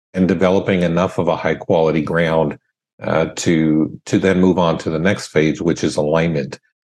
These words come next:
And alignment is about bringing together, you know, what's been explored to draw conclusions. Now, this is an important point because in my book, I write about, uh, a mistake I made where I banned the word alignment in companies,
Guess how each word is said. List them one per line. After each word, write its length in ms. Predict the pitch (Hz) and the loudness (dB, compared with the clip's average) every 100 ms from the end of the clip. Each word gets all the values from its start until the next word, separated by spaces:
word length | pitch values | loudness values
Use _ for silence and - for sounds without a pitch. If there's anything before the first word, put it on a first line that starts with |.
| - | -2
And 100 | 87 | 2
alignment 600 | 87 98 110 107 101 - | 4 4 4 4 2 2
is 200 | 92 87 | 0 2
about 360 | 82 85 78 | 2 0 0
bringing 380 | 82 87 87 85 | 0 0 0 -2
together, 680 | - 85 85 80 80 78 - _ _ _ _ _ | -2 0 2 2 2 0 -6 _ _ _ _ _
you 80 | 87 | -6
know, 60 | |
what's 260 | 82 92 - | 0 0 0
been 160 | 92 | 0
explored 480 | 82 - - 87 82 | 0 -2 -2 2 2
to 80 | - | 0
draw 240 | 85 90 82 | 0 2 2
conclusions. 1040 | - 85 - 113 107 90 65 - - - - _ _ _ _ _ | -2 -6 0 4 4 2 -4 -6 -10 -10 -18 _ _ _ _ _
Now, 180 | 92 92 | 0 2
this 240 | 90 110 | 2 2
is 140 | 113 101 | 2 2
an 120 | 95 | 4
important 480 | 87 - 92 85 76 | 2 2 2 2 0
point 320 | 120 110 87 | 0 2 2
because 320 | 90 - 82 | 0 -2 0
in 120 | 85 | 0
my 120 | 80 78 | 0 0
book, 280 | 107 95 | 0 0
I 60 | 87 | 2
write 260 | 80 82 80 | 2 2 2
about, 480 | 71 80 78 73 - _ _ _ _ | 2 2 2 -2 -8 _ _ _ _
uh, 160 | 78 80 | -4 -2
a 60 | 85 | 0
mistake 420 | 87 - 92 85 | -2 0 0 0
I 140 | 95 | 2
made 220 | 95 92 85 | 4 4 4
where 160 | 85 | 4
I 100 | 78 | 2
banned 360 | - 90 104 95 | 0 2 2 2
the 60 | |
word 220 | 85 82 73 | 2 2 2
alignment 500 | 73 73 73 104 127 _ _ _ | 0 -2 -2 -2 -4 _ _ _
in 140 | - 92 | -2 -2
companies, 640 | 98 87 - 85 104 - | 0 -2 0 2 0 -2